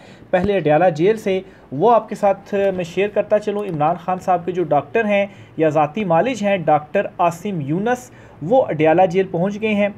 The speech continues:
वाज़ेह करता चलूँ कि जो एहतजाज पाकिस्तान तहरीक इंसाफ ने मौखर किया था, अ, इसमें जो यकीन दहानी कराई गई थी हुकूमत की जानिब से वो ये थी कि ठीक है,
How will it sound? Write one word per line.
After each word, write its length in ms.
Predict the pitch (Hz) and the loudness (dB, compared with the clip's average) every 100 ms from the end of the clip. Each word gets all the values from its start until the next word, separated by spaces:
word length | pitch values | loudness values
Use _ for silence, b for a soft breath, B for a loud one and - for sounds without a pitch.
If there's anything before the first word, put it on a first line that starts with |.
| - - | -14 -2
वाज़ेह 340 | 135 156 208 | 2 2 2
करता 280 | 220 196 214 | 0 2 0
चलूँ 280 | 214 202 208 | 0 -6 -6
कि 400 | 208 196 196 196 B B B | -2 0 0 -2 B B B
जो 120 | 165 190 | -2 -2
एहतजाज 500 | 175 165 156 180 220 | 0 0 2 2 0
पाकिस्तान 500 | 226 - - 190 196 | -6 -4 -2 -2 -2
तहरीक 300 | 185 180 202 | -8 -8 -8
इंसाफ 460 | 190 175 175 175 | -6 -2 -2 -2
ने 60 | 180 | -6
मौखर 380 | 139 151 - 240 | -4 -4 -2 -2
किया 280 | 202 190 190 | 0 0 2
था, 320 | 180 160 B B B B | 2 0 B B B B
अ, 200 | 143 160 175 | 0 0 0
इसमें 600 | 214 - 208 208 214 170 | -8 -8 -6 -4 -6 -6
जो 100 | 180 | -4
यकीन 360 | 180 165 254 | -4 -6 -4
दहानी 300 | 233 180 180 196 | -4 -2 -4 -2
कराई 240 | 180 175 | 0 0
गई 140 | 180 | -2
थी 160 | 202 196 | -8 -6
हुकूमत 400 | 147 160 196 233 | -6 -4 -6 -6
की 100 | 220 | -4
जानिब 260 | 185 175 190 | -2 -2 -4
से 120 | 214 | -4
वो 140 | 208 | -2
ये 160 | 226 214 220 | -2 -2 -6
थी 40 | |
कि 120 | 196 202 | -10 -10
ठीक 240 | - 226 214 | -8 -4 0
है, 160 | 202 | -2